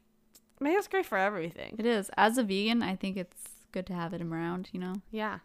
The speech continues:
Speaker 1: I think it's a very solid thing to have because it doesn't al-, it also doesn't taste vegan, so.
Speaker 2: No.
Speaker 1: Um, but yeah, mayo's something,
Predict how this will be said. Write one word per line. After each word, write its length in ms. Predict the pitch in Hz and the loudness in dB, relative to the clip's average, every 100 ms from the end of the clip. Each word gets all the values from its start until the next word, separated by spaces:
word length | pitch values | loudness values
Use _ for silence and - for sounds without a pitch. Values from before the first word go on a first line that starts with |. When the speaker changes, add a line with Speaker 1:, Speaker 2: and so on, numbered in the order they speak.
| _ - | _ -6
Speaker 1:
I 200 | 214 226 | -2 -2
think 240 | 233 240 | -2 -6
it's 120 | 240 233 | -6 -6
a 40 | |
very 400 | 196 185 185 185 | -4 -4 -4 -6
solid 400 | 190 - 98 208 | -6 -4 -4 -6
thing 200 | - - | -14 -18
to 60 | - | -8
have 180 | 208 196 | -8 -4
because 280 | 226 294 262 | 0 0 0
it 100 | 262 | 2
doesn't 300 | 220 220 220 | 2 2 0
al-, 200 | - 202 | 0 0
it 120 | - 262 | 2 4
also 220 | 294 320 | 4 4
doesn't 280 | 269 214 196 | 0 0 -4
taste 220 | 185 - | -8 -10
vegan, 360 | - - - - | -12 -12 -14 -12
so. 300 | - 101 - _ - | -8 -8 -10 _ -4
Speaker 2:
No. 260 | 220 214 214 - _ - - _ _ 220 | 0 0 -2 -12 _ -20 -20 _ _ 4
Speaker 1:
Um, 320 | 220 202 196 | 6 6 6
but 160 | 220 | 8
yeah, 140 | 220 185 | 8 6
mayo's 320 | 214 240 277 | 6 6 6
something, 340 | 320 269 240 | 4 2 0